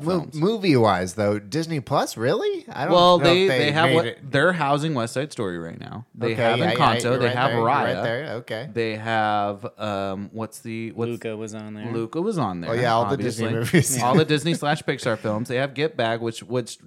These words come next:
Speaker 2: didn't, which wasn't theatrical.
Speaker 1: Was supposed to be a movie.
Speaker 2: Supposed to be theatrically released, but
Speaker 1: Until
Speaker 2: wasn't.
Speaker 1: the covid happened, and then Peter Jackson was like, uh,
Speaker 2: "I'm gonna make this a forty-hour movie."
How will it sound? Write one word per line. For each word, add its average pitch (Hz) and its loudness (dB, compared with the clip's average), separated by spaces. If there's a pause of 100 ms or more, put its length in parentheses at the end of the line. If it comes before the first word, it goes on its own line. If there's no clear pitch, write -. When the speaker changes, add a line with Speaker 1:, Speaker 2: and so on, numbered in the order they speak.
Speaker 2:
didn't, 151 -4
which 139 -6
wasn't 139 -2
theatrical. 131 -2
Speaker 1:
Was 123 0
supposed 180 4
to 139 -12
be 127 4
a 113 6
movie. 104 2
Speaker 2:
Supposed 233 4
to 202 -8
be 202 -2
theatrically 147 2
released, 117 0
but 135 -2
Speaker 1:
Until 120 0
Speaker 2:
wasn't. 131 0
Speaker 1:
the 143 2
covid 123 2
happened, 107 0
and 110 -6
then 107 -2
Peter 113 -2
Jackson 104 -8
was 101 -8
like, 101 -6
uh, 98 -6
Speaker 2:
"I'm 95 -2
gonna 185 2
make 175 2
this 190 -2
a 160 -2
forty-hour 226 6
movie." 277 4